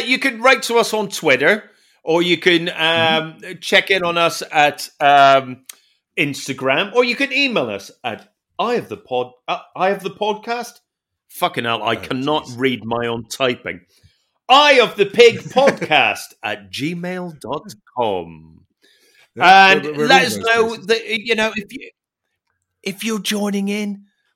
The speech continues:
Speaker 1: uh, one, you get an actual song that you can sit
Speaker 2: Yeah.
Speaker 1: down and play to your family. How lovely is that? Uh,
Speaker 2: Mm.
Speaker 1: and also, you're gonna feel better about yourself. And also, you're gonna make us feel better about ourselves.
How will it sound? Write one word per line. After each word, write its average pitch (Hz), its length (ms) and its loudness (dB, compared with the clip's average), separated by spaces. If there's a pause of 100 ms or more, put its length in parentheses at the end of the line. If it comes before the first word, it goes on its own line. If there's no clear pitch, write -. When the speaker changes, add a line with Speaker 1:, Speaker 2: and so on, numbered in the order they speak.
Speaker 1:
uh, 135 240 2
one, 156 420 2
you 123 140 -10
get 160 240 2
an 151 180 -2
actual 170 540 -2
song 98 560 -4 (300)
that 127 140 -4
you 127 100 -4
can 120 360 -4
sit 160 280 -6
Speaker 2:
Yeah. - 80 -6
Speaker 1:
down 120 220 -4
and 107 80 -14
play 117 220 -4
to - 160 -12
your 110 100 -10
family. 101 680 -6
How 131 140 -6
lovely 135 320 -8
is 110 140 -10
that? 104 300 -10 (920)
Uh, 147 400 4
Speaker 2:
Mm. - 100 -16
Speaker 1:
and 185 100 0
also, 165 320 0
you're 147 140 -2
gonna 139 160 -4
feel 139 180 -4
better 139 240 0
about 104 220 -6
yourself. 98 320 -8 (240)
And 185 100 -10
also, 208 280 -6
you're 190 160 -6
gonna 202 160 0
make 196 360 -4
us 208 260 2
feel 143 240 -4
better 127 260 2
about 131 320 -2
ourselves. 151 720 -4